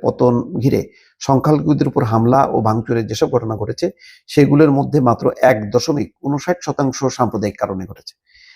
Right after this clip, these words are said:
আর আটানব্বই শতাংশের বেশি রাজনৈতিক কারণে ঘটেছে বলে দাবি পুলিশের। শনিবার প্রধান উপদেষ্টার প্রেস উইং থেকে পাঠানো এক বার্তায় পুলিশের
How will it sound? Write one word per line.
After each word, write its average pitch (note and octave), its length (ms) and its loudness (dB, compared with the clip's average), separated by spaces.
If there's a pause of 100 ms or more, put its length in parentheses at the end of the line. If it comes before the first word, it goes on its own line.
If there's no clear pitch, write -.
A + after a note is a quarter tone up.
(200)
আর C3+ 200 4 (160)
আটানব্বই E3+ 520 2
শতাংশের D#3+ 580 -4
বেশি E3 360 -2
রাজনৈতিক A#2+ 460 -2
কারণে A#2 260 -2
ঘটেছে B2 240 -6
বলে D#3 220 0 (320)
দাবি B2 280 0
পুলিশের। - 420 -8 (1000)
শনিবার F3 400 4
প্রধান D3 260 0
উপদেষ্টার C#3 440 -2
প্রেস - 400 -4 (100)
উইং C3 200 6
থেকে - 180 -4
পাঠানো A#2 280 -2
এক A2+ 120 -4
বার্তায় A#2 280 0
পুলিশের A#2+ 440 -2